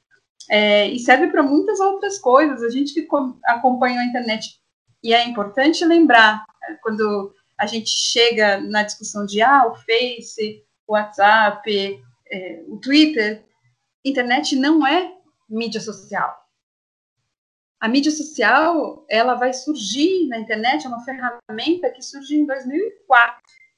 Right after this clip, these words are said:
E aí ela vai ganhar força mais a partir da virada da, pra segunda década desse século.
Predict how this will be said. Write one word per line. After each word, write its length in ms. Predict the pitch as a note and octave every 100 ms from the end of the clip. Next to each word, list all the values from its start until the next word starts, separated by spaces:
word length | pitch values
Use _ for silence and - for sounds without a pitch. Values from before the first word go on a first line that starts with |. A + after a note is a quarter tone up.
| _ _ _ _ _ -
E 100 | A#3
aí 160 | A3+ C4
ela 140 | D#4+
vai 180 | D4 D#4
ganhar 420 | D4 C#4+ C#4+ -
força 560 | B3+ D4 F4 - C4+ A3+
mais 260 | A#3+ C4+
a 60 | C4+
partir 320 | C4 - D4+
da 120 | D4
virada 500 | D4 C4 B3 B3+ D#4+
da, 180 | C#4 D#4
pra 160 | - D4+
segunda 440 | D#4 C4+ D4+ G4
década 720 | C#4+ C4+ G4 F4+ A#3+ G#3 G3+ -
desse 260 | A#3 A3+
século. 600 | - A3 E3+ E3+ F#3+ F#3+